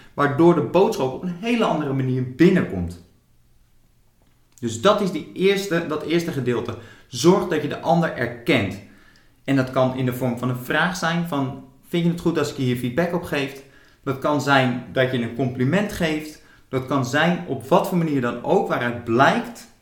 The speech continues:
dat je de ander ziet en dat je de ander hoort. Dat was de eerste. Erken de ander. De tweede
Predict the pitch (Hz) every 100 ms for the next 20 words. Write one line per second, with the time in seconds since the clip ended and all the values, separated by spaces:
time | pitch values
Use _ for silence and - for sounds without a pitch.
0 | _ 143 139 131 - 131 110 92 113 165
1 | 185 - - _ - 139 131 131 127 127
2 | 120 113 104 - 120 92 - - - _
3 | _ _ _ _ _ _ _ _ _ _
4 | _ _ _ _ _ _ _ - - _
5 | 202 196 170 - 107 107 - 95 - -
6 | - _ 127 127 160 160 143 104 95 90
7 | - 104 117 - - 180 220 214 127 104